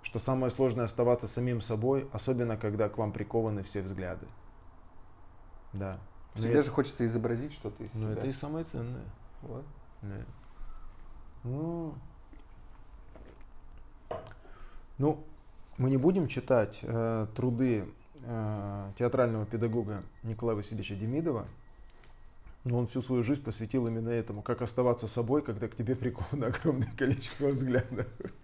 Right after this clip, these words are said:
Speaker 1: И есть технология, честно говоря, как это, как этого добиваться. Но это, это в другом подкасте. Значит, поехали дальше. Третья заповедь. Стань звездой социальных сетей.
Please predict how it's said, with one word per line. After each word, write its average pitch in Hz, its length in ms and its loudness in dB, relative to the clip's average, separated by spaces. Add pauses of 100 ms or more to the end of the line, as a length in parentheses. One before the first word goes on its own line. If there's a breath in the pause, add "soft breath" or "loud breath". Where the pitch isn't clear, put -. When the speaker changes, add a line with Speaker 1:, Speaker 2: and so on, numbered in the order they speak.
(1200 loud breath)
Speaker 1:
И 120 80 -2
есть 139 260 4
технология, 135 600 2
честно 110 300 -6
говоря, 110 380 0
как - 220 -8
это, 104 200 -8 (240)
как - 200 -8
этого 107 260 -2
добиваться. 110 600 -2 (1600 soft breath)
Но 160 400 6
это, 147 760 2 (200)
это 117 180 -2
в 113 60 -2
другом 117 300 0
подкасте. 98 500 -6 (260)
Значит, 110 480 -4
поехали 135 440 6
дальше. 123 340 6
Третья 151 480 6
заповедь. 104 500 -2
Стань 165 640 6
звездой 123 640 6
социальных 113 680 2
сетей. 104 520 -4